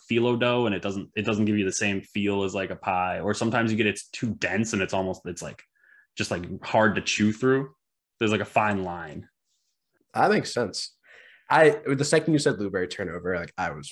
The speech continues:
Speaker 2: mouth instantly watering.
Speaker 1: Oh yeah, I, and blueberry is my go-to, like, pastry flavor for, like, blueberry and raspberry are my two go-tos for, like, fla-, pastries.
Speaker 2: Oh, for sure. I'm, I like anything berry for a filling. Like,
Speaker 1: Yeah.
Speaker 2: apples,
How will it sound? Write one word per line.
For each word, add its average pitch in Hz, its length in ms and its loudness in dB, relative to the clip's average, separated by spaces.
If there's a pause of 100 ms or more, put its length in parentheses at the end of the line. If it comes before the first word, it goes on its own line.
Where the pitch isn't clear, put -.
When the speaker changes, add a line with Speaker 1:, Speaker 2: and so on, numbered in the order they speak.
Speaker 2:
mouth 95 340 -6 (100)
instantly 92 480 -8
watering. - 420 -12 (160)
Speaker 1:
Oh 110 120 4
yeah, 87 140 -2
I, 110 120 4
and 107 380 0
blueberry 139 440 6
is 120 80 4
my 110 140 6
go-to, 101 600 0
like, 82 300 -10 (240)
pastry 92 640 -4
flavor 71 580 -6 (140)
for, 95 160 0
like, 107 160 4
blueberry 139 320 8
and 110 100 4
raspberry 87 440 0
are 85 40 -10
my 85 120 -8
two 90 220 -4
go-tos 80 480 -6
for, 76 120 -6
like, 57 200 -6 (380)
fla-, - 180 -8 (120)
pastries. - 380 -6
Speaker 2:
Oh, 92 140 -6 (300)
for 123 140 4
sure. 90 420 -2
I'm, 127 400 2
I 123 480 2
like 123 300 0
anything 107 460 -4
berry 90 340 -8
for 98 200 0
a 92 60 -4
filling. 90 540 -4
Like, 113 220 2
Speaker 1:
Yeah. 101 160 2 (260)
Speaker 2:
apples, 233 720 4